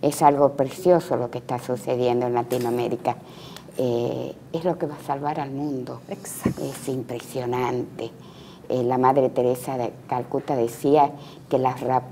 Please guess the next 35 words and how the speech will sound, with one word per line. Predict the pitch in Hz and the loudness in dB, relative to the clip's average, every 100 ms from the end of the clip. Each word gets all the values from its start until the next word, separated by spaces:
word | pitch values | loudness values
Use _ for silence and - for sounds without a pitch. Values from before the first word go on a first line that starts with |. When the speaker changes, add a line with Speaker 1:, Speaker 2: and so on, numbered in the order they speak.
| - | -6
Speaker 1:
las | 123 139 | -4 -4
parroquias | - 131 139 175 180 190 - | -2 0 4 4 4 -2 -2
requieren | 139 - 165 175 143 | -4 2 4 4 2
un | 139 | 2
gran | 143 208 233 | 6 8 8
empuje | 208 156 - 226 214 - 139 | 6 4 4 2 4 2 2
para | - 117 117 | 2 0 2
la | 123 | 0
adoración | 127 104 - - - | 0 -4 -4 -4 -4
eucarística | - - - - - - | -8 -10 -8 -8 -8 -8
perpetua, | - - - 87 - - - - - - | -8 -8 -6 -6 -6 -10 -16 -18 -18 0
porque | 156 156 165 160 | 2 4 2 4
es | - | 0
eso | - 123 | 0 -4
lo | 117 - | -4 -6
que | |
va | 104 | -10
a | 110 | -10
salvar | - 113 110 101 | -10 -8 -8 -8
al | 107 | -8
mundo. | - - - - - - - - | -6 -6 -8 -10 -16 -18 -10 -6
Speaker 2:
¿Y | |
qué, | 226 285 | -4 -4
cómo, | - 339 359 - 254 247 - - | 0 2 2 0 -6 -8 -10 0
qué | 339 | 8
hace | 359 349 247 | 8 8 4
un | 208 | 6
adorador? | 180 185 170 170 165 | 4 4 4 2 0
Para | 170 185 | 4 4
la | 190 | 4
gente | 190 285 285 - | 2 0 0 0
que | 202 | 0
no | 220 | -2
sabe | 226 233 233 | 2 4 4
qué, | 226 214 214 - | 4 2 2 -6